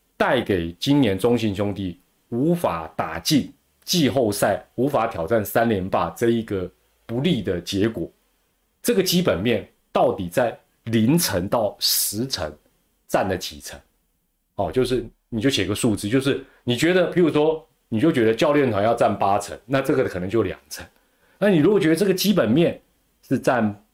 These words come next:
八成，那其他的部分就是两成。那你如果觉得没有，没有，没有，这只占五成，哦，教练要谈五成，OK。但是我讲了这么多，投打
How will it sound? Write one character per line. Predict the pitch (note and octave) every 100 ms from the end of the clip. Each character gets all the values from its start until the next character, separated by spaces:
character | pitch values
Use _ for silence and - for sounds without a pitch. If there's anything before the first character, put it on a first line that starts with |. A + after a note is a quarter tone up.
| _
八 | D3+ F#3
成， | F#3 E2 -
那 | A#2+
其 | -
他 | G#2+ A#2
的 | G#2+
部 | A2
分 | G2 F#2
就 |
是 | F2+
两 | E2 C#2+ _
成。 | -
那 | -
你 | E3
如 | C#3+
果 | F3+
觉 | D3
得 | D3
没 | D#3
有， | G#3
没 | G3
有， | G3
没 |
有， | E3+
这 | G3+
只 | -
占 | A2+ D#3+ A#2+
五 | F2+
成， | - D#2+ - _ _
哦， | F3 C3 G2 F2 F2
教 | - D3
练 | D#3 D3+
要 | D3
谈 | - G2
五 | G#2+ D2
成， | - D#2 _ -
OK。 | A2+ E2 D#2+ - - _
但 | D3
是 | D#3 C#3+ - -
我 | A#2+
讲 | A2+
了 | F#2
这 | F#2+
么 | A2+
多， | F#2 F#2+ G2 _ _ _
投 | - F#2+ A2
打 | B2+ D#2